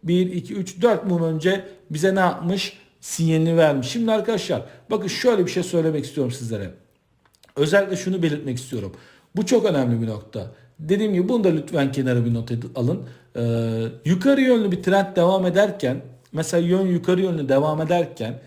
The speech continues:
yukarı yönlü gelen bir buy sinyali çok ama çok geçerli bir sinyaldir. Çünkü neden? Trend zaten yukarı yönlü devam ediyor. Ve yukarı yönlü gelen buy sinyali bizim için çok değerli bir sinyaldir. Yani yüzde doksan olasılığında çok değerli bir sinyaldir.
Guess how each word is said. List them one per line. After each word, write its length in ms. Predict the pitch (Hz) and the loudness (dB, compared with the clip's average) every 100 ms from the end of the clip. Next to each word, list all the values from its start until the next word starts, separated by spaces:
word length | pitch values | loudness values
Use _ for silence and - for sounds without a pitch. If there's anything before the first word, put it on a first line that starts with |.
| - _ - 123 127 | -20 _ -10 -8 -6
yukarı 380 | 131 127 262 302 | -4 2 4 4
yönlü 300 | 247 196 147 | 2 0 0
gelen 380 | 151 170 175 | 0 0 0
bir 220 | 147 139 131 | 0 0 2
buy 220 | 214 233 | 2 0
sinyali 580 | - 175 131 143 - - - _ _ _ | -2 -2 0 -2 -4 -10 -20 _ _ _
çok 360 | - 285 277 | 0 0 0
ama 240 | 185 202 - | 0 -2 0
çok 260 | 240 196 | 0 2
geçerli 440 | 151 - 147 120 120 | 2 0 0 2 0
bir 60 | |
sinyaldir. 680 | 113 - 101 101 87 82 80 _ - _ | -2 -8 -8 -6 -8 -10 -16 _ -20 _
Çünkü 280 | - 254 247 | -2 2 4
neden? 440 | 214 190 160 - - - _ | 4 4 4 0 -10 -20 _
Trend 300 | - 233 220 | 0 2 2
zaten 540 | 123 113 202 247 202 156 | 0 0 0 0 -2 -2
yukarı 360 | 139 135 165 | -2 -4 -2
yönlü 340 | 226 190 139 113 | 2 2 2 0
devam 360 | 107 104 95 | -2 -4 -6
ediyor. 240 | 87 80 - - - - | -10 -14 -20 -20 -20 0
Ve 40 | 185 | 2
yukarı 360 | 208 208 247 | 4 2 2
yönlü 200 | 254 233 | 2 2
gelen 460 | 170 185 196 160 123 | 0 0 0 -2 0
buy 220 | 147 233 | 2 2
sinyali 540 | 226 190 170 185 214 - - - | -2 -2 0 0 -2 -8 -20 -8
bizim 260 | 147 226 254 | -4 0 0
için 340 | - 151 127 | -2 -6 -6
çok 320 | - 262 143 | 0 0 2
değerli 300 | 143 123 107 | 0 0 0
bir 40 | 104 | -4
sinyaldir. 640 | - 107 101 92 87 85 - _ _ - | -8 -10 -10 -10 -12 -14 -20 _ _ 0
Yani 320 | 208 208 165 | 2 2 2
yüzde 260 | 165 220 | 2 2
doksan 360 | 202 185 - 269 | 4 2 0 2
olasılığında 720 | 240 196 175 185 185 180 190 | 2 2 0 -2 0 0 -2
çok 260 | 185 147 127 | -4 -6 -4
değerli 240 | 117 107 | -4 -4
bir 80 | 104 | -8
sinyaldir. 520 | - 104 95 90 | -12 -12 -12 -14